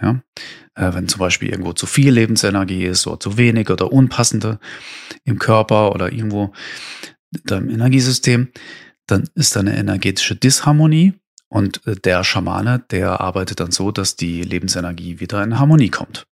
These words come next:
und, äh, damit dann auch der Mensch in seinem, in seinem Leben, so. Magische Heilung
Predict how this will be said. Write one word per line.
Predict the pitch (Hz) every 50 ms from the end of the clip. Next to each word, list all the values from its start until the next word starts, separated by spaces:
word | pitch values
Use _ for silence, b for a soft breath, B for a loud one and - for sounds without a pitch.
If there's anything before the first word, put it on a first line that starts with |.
| _ _ _ B B B B B _
und, | - - 87 90 95 - -
äh, | - - 95 95 92
damit | - - 87 90 95 95 -
dann | 101 -
auch | - - -
der | - 117
Mensch | 107 85 80 80 - - - -
in | 95 98
seinem, | 90 - 98 95 98 101 101 - -
in | 113
seinem | - 120 120 117
Leben, | 85 78 - - - _ _
so. | - - - 76 - _ _ _ _ _ _ _ B B B B B B B B B B B B B _ _ _ _ -
Magische | 107 104 101 98 95 92 92 - 95 -
Heilung | 87 92 98 101 117 131 156 185 185 -